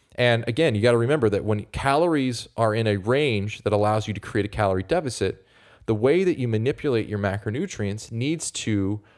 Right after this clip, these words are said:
fall under the, uh, the approach or the magnifying glass that creates more adherence. The person that creates a calorie deficit and then arranges their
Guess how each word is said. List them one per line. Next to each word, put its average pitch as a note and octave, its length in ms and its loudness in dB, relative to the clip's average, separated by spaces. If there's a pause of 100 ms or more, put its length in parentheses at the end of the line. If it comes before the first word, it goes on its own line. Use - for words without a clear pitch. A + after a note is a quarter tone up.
(320)
fall D3 420 4
under A2+ 400 0
the, G#2 460 -2 (400)
uh, F#2 240 0
the F#2 320 -4 (180)
approach G#2+ 580 2
or G2 40 -2
the F#2+ 80 -2
magnifying G2+ 720 -2
glass D2+ 520 -8 (240)
that A#2 140 2
creates A2 460 -4
more F#2+ 260 0
adherence. - 640 -6 (460)
The A2+ 40 -2
person G#3 400 0
that C3+ 160 0
creates D#3 340 -4
a - 20 -8
calorie A2+ 400 -2
deficit A#2 560 0 (240)
and A#2+ 100 -2
then A#2 140 0
arranges B2 600 -2
their A2+ 420 2